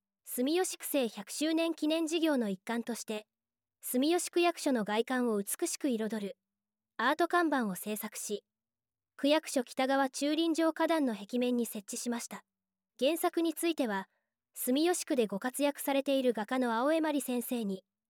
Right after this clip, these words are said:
住吉区の四季をテーマにした四点の作品を描いていただきました。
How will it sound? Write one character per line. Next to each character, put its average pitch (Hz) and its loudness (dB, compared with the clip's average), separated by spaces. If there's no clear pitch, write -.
住 277 2
吉 330 -2
区 302 0
の 226 0
四 - -10
季 269 0
を 220 -2
テ 277 2
ー 285 2
マ 269 0
に 226 0
し - -12
た 202 -4
四 233 0
点 330 0
の 269 0
作 - -12
品 247 0
を 247 0
描 240 2
い 302 -2
て 269 0
い 220 0
た 208 -10
だ 214 -6
き - -10
ま 214 -6
し - -12
た。 - -16